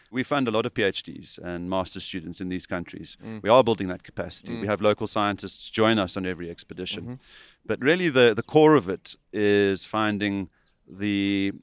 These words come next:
Speaker 1: guardians of the river,
Speaker 2: Yeah.
Speaker 1: the local people, where, uh, that, that's generations. This is their life. This is their water. This is their river.
Speaker 2: Yeah.
Speaker 1: They're the only ones that can keep you safe from the hippos, from the crocodiles.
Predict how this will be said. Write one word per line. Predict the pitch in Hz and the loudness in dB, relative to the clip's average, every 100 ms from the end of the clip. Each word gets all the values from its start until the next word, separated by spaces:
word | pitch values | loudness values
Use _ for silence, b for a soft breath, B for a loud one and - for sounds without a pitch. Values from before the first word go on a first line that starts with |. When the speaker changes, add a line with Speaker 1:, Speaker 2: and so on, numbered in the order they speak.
| _ - | _ -2
Speaker 1:
guardians | 98 104 110 104 | 2 4 2 0
of | 101 | -4
the | 98 | -2
river, | 110 90 110 - | -2 -4 -8 -18
Speaker 2:
Yeah. | 101 95 | -14 -12
Speaker 1:
the | - 92 | -8 -4
local | 92 107 107 104 | 4 4 4 0
people, | 101 - 90 82 - | -2 -6 -10 -14 -6
where, | 101 98 - | -2 -2 -2
uh, | 101 - _ - | -6 -6 _ -8
that, | 98 - | -6 -6
that's | 104 - | -8 -4
generations. | 107 101 98 104 - 85 80 | 0 2 4 2 0 -8 -10
This | 101 - | -8 -6
is | 104 90 - | -6 -6 -4
their | 104 98 | 0 2
life. | 98 92 82 - | 4 2 -2 -12
This | 95 | -10
is | 101 87 | -8 -6
their | 101 101 | 0 2
water. | 95 98 - 85 | 4 2 0 -8
This | 85 92 | -8 -10
is | 90 | -10
their | 82 101 101 | -4 0 2
river. | 95 87 87 85 _ B | 2 -2 -4 -10 _ B
Speaker 2:
Yeah. | 95 90 - | -10 -10 2
Speaker 1:
They're | 110 143 | 6 6
the | 151 | 6
only | 147 | 6
ones | 139 117 | 6 4
that | 123 | 0
can | 120 | -2
keep | 117 117 | -2 0
you | 110 | 0
safe | 113 107 | 4 4
from | - 104 98 | 2 -4 0
the | |
hippos, | 95 104 95 85 | 0 2 2 0
from | - 98 | -2 -4
the | |
crocodiles. | 92 101 104 95 90 87 - | 4 4 4 2 2 0 -8